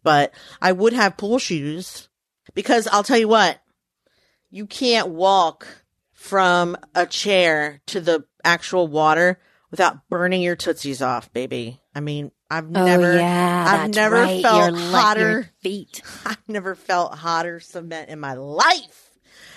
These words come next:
Speaker 1: Yes, there's a gym.
Speaker 2: Good
Speaker 1: There's
Speaker 2: call.
Speaker 1: There's a gym. There's a
Speaker 2: Workout
Speaker 1: s-, there's a
Speaker 2: clothes. That's
Speaker 1: spa.
Speaker 2: right.
Speaker 1: There's also a spa.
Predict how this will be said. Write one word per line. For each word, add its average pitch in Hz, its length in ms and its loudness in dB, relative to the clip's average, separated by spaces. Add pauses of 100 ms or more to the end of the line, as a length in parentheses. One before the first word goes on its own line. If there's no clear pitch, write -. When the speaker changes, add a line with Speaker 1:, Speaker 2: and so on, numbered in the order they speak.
(200)
Speaker 1:
Yes, 202 260 2
there's 214 200 0
a 226 80 -2
gym. 202 300 4
Speaker 2:
Good 196 360 4
Speaker 1:
There's 190 200 -6
Speaker 2:
call. 170 640 2 (280)
Speaker 1:
There's 160 200 -6
a 170 100 -6
gym. 165 440 -4
There's 196 240 2
a - 20 -4
Speaker 2:
Workout - 0 -
Speaker 1:
s-, 277 80 2
there's 277 140 0
a - 20 -20
Speaker 2:
clothes. 233 460 2 (200)
That's 190 140 2
Speaker 1:
spa. 160 180 4
Speaker 2:
right. 214 360 2 (580)
Speaker 1:
There's 175 140 -8
also 180 200 -2
a 233 40 -4
spa. 160 540 0